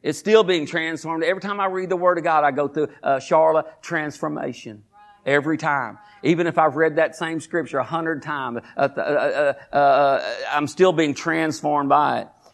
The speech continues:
And so the Word is so important to your well-being, to your health, to your prosperity, to your stability in God, to the strengthening and increase of your faith. And so I want to go to Luke chapter five, if you will.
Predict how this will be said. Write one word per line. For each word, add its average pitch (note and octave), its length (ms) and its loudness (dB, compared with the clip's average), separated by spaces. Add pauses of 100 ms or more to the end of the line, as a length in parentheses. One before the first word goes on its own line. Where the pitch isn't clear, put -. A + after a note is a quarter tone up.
(160)
And D#3 120 -2
so F#3+ 140 2
the F3 80 4
Word G3+ 260 6
is E3 100 0
so A3+ 320 0
important G3 640 0
to E3+ 100 -2
your F3 180 2
well-being, E3 680 4
to D#3+ 120 2
your D3+ 160 0
health, D#3 420 2 (120)
to F3+ 100 4
your D#3+ 140 2
prosperity, D#3+ 840 2 (200)
to F#3+ 100 4
your E3 200 2
stability E3+ 800 2
in C#3+ 140 0
God, C#3 460 2 (200)
to F#3 140 6
the D3+ 100 4
strengthening E3+ 760 -2 (140)
and D#3 200 2
increase F3+ 440 2
of C#3 140 2
your C#3 120 0
faith. C#3 440 -2 (760)
And D3+ 180 -2
so F3+ 220 6
I F3 160 4
want A3+ 200 0
to E3+ 60 2
go E3+ 160 6
to E3+ 100 2
Luke D#3+ 240 2
chapter D#3 320 -2
five, D#3+ 380 0
if A#2+ 100 -8
you C3 80 -4
will. A#2 400 -4